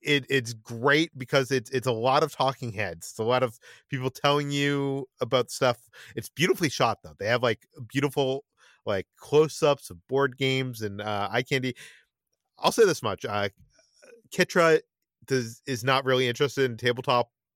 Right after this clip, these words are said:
uh, world whatsoever, and she was not on her phone at all during this movie. So I think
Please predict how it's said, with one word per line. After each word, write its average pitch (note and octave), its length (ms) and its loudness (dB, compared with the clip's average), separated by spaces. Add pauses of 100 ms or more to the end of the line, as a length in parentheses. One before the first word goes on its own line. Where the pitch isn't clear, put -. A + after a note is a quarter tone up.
(280)
uh, B2 80 -2
world A#2 540 2 (540)
whatsoever, C3 760 0
and A#2+ 400 -2
she C3 720 -6
was B2 160 -2
not C3 200 0
on B2 120 -2
her B2 180 0
phone A#2+ 280 0
at A#2 260 -4
all A2 300 2
during G#2 580 -8
this A2+ 240 -6
movie. F#2+ 240 -4
So - 100 -6
I G#2 60 -2
think C#3+ 240 -4